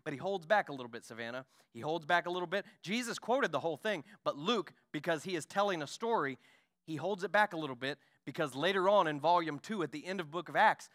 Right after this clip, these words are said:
Paul is gonna quote the whole thing. And when Paul quotes the whole thing, Luke, because that's how the book of Acts ends.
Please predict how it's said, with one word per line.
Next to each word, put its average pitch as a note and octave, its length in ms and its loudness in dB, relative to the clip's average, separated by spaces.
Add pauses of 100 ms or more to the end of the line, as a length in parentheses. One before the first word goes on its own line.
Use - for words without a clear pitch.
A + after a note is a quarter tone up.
(500)
Paul F#3+ 320 8
is C#3 80 -6
gonna D3+ 180 -2
quote D3 280 -2
the A#2+ 80 -10
whole C#3 180 -6
thing. D3 240 -2 (840)
And C3+ 240 -4 (100)
when C#3 140 -4
Paul F#3 280 4
quotes F3+ 260 -2
the D3+ 80 -2
whole D#3+ 200 -2
thing, F3+ 260 -2 (200)
Luke, C3+ 140 -2 (100)
because A#2+ 220 -10
that's D3+ 240 0
how F3 160 4
the D#3 80 -2
book D#3 160 -8
of D3 80 -6
Acts D3 320 2
ends. B2+ 320 -6